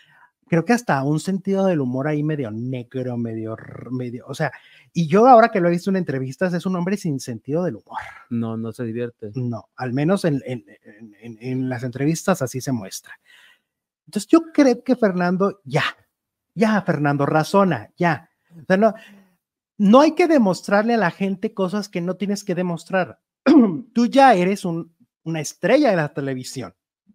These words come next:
Speaker 1: Y siento que está empecinado en demostrarles que también es un actor.
Speaker 2: También puede ser actor.
Speaker 1: Y a veces se puede,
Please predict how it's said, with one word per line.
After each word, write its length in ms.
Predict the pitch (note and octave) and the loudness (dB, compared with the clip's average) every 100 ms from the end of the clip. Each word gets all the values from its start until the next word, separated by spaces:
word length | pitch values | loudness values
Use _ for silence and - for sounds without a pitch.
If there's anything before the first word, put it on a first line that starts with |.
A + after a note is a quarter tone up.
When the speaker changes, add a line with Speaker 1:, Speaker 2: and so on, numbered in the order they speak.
| _ _ _ _ _ | _ _ _ _ _
Speaker 1:
Y 140 | E3+ F3+ | -4 -4
siento 300 | F#3+ F#3+ A#3 | -2 -2 -4
que 60 | |
está 160 | G#3 F#3+ | -4 -4
empecinado 600 | F#3+ G3+ G3+ F#3 F3 E3 | -2 -2 -2 -2 0 0
en 60 | F#3 | -2
demostrarles 640 | D#3 C3+ - C#3+ D3 - | -4 -6 -8 -8 -8 -10
que 100 | D#3+ | -8
también 360 | C#3+ B2+ C3 | -8 -6 -6
es 100 | C#3 | -6
un 100 | C#3 | -8
actor. 440 | A#2+ - - B2+ - - | -10 -10 -6 -6 -6 -18
Speaker 2:
También 260 | A2 A2+ | -16 -12
puede 140 | A#2+ A#2 | -12 -12
ser 160 | C3 | -12
actor. 360 | A#2+ - C#3+ C3 _ _ _ _ _ _ _ _ _ _ _ - | -14 -16 -20 -20 _ _ _ _ _ _ _ _ _ _ _ -12
Speaker 1:
Y 80 | |
a 60 | C3 | -4
veces 240 | C3+ F#3+ | -2 0
se 100 | - | -2
puede, 460 | - D#3 C3+ D3+ - | 0 0 0 -4 -10